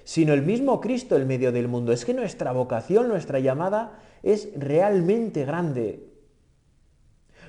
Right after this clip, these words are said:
No solo estamos llamados a caminar sobre las aguas, a los momentos de paz y alegría, sino que Jesús, por el bautismo y el resto de los sacramentos, nos asocia al conjunto de su vida,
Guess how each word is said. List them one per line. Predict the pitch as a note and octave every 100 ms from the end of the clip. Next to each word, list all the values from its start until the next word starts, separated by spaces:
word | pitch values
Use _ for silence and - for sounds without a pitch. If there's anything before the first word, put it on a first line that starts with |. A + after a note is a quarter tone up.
| C#3
No | D3+ -
solo | G3 A#3+
estamos | A3+ - A3 G3+
llamados | C#3+ C3+ F3 B3 G3+
a | E3
caminar | D3 C3+ C#3 D#3 E3+
sobre | - C#3
las | B2+ A#2+
aguas, | F3+ A3 F3+ B2+ G#2+ - - _ _ _ _
a | -
los | D3 C#3+
momentos | D3 C#3 G#3 A#3+ F#3+
de | D3
paz | E3 G#3 F#3
y | C3+
alegría, | B2 A#2+ A#2+ A#2 G#2+ - - - _ _ _ _ _ _ _
sino | - C3+ C3 B2+
que | B2
Jesús, | A#2+ A2 F#3 F#3
por | E3+
el | C#3+
bautismo | C3 B2 G3 A3 A#3+
y | E3+
el | B2+
resto | C#3 D#3 E3
de |
los | D#3 C#3
sacramentos, | C3+ C3 B2+ D3+ D#3+ G3 G#3 G#3 - - - _
nos | C#3 C#3+ C3+
asocia | A#2 E3+ F3 A3+ A#3+
al | - C#3 C3 B2+
conjunto | B2+ A#2+ - A3 G#3+ C3+
de | A#2
su | A2+ A#2
vida, | A2+ A2 G2 -